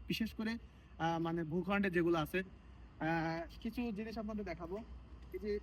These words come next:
একটা সাইকেল দেখতে পাচ্ছেন, এই সাইকেলটা এখানে আছে, এখানে সাইকেলটা কিন্তু no lock, ঠিক আছে, লক করা থাকে না। বেশিরভাগ ক্ষেত্রে এ ধরনের সাইকেল উন্নত কান্ট্রিতে দেখবেন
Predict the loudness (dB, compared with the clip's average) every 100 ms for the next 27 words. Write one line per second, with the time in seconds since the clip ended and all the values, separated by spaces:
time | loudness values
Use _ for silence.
0 | -2 -4 -2 0 2 2 2 2 2 0
1 | -2 -4 -16 -8 -2 2 2 2 0 2
2 | 2 2 0 -2 -4 -4 -14 -18 -18 -12
3 | 0 2 4 2 0 0 2 2 2 0
4 | -4 2 4 6 8 8 6 2 -16 -18
5 | -18 -18 -6 0 2 2 2 4 4 6
6 | 6 6 4 4 2 0 -12 -4 4 8
7 | 8 8 6 6 6 6 4 6 4 4
8 | 2 4 4 4 2 2 4 6 8 8
9 | 6 2 2 6 8 8 8 6